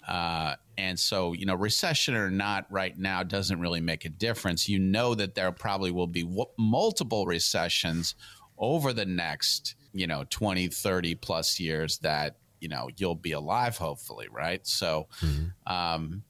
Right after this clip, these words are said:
Speaker 1: you know, in terms of what you'd be doing if you're retiring, I think it's, you know, do you have a plan that covers the big six retirement risk? Do you have a plan that covers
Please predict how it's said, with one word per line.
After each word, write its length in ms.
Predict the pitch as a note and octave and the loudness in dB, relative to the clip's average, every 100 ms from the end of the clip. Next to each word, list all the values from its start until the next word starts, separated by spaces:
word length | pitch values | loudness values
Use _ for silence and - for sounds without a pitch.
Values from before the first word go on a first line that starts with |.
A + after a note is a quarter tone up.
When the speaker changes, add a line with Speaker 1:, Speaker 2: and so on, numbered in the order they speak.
| _ - | _ -4
Speaker 1:
you 100 | A2+ | 0
know, 80 | G2 | 0
in 80 | |
terms 380 | F2+ C3 A2+ G#2 | 2 2 2 2
of 220 | F#2+ F#2 - | 0 -4 -6
what 340 | G2 G2 A2 - | -4 -2 0 0
you'd 120 | G2+ | 2
be 120 | F#2 | 0
doing 400 | E2 G#2 A2+ G2 | 2 2 2 2
if 180 | F#2 - | -2 -2
you're 120 | F2 | -4
retiring, 720 | D#2 D2+ - A#2 C3+ F#2 E2+ | -4 -4 -2 0 2 0 0
I 80 | E2+ | -2
think 260 | - F#2+ - | -2 -4 -2
it's, 280 | E2 - - - - - - | -2 -4 -4 -12 -18 -20 -4
you 80 | G2 | -2
know, 60 | |
do 180 | E2 F#2 | 0 0
you 180 | G#2 A2 | 2 2
have 160 | A2 A2+ | 0 0
a 60 | |
plan 320 | A2+ A2+ A2+ | -2 0 0
that 140 | A#2 A2 | 0 0
covers 340 | A#2 A#2 A#2 | 0 0 0
the 80 | A#2 | -2
big 200 | A#2+ B2 | -2 -2
six 340 | - B2+ - | -2 -2 -2
retirement 540 | B2+ - A#2+ D3+ B2 C#2 | -2 -2 0 0 0 -2
risk? 260 | G1+ - - | -4 -4 0
Do 80 | |
you 60 | F2 | 0
have 80 | F#2+ | 0
a 40 | |
plan 380 | - A2+ A2+ A2+ | -2 -2 0 2
that 160 | G#2+ - | 0 -2
covers 580 | A2+ G#2+ G2+ F#2 - | -2 0 2 2 0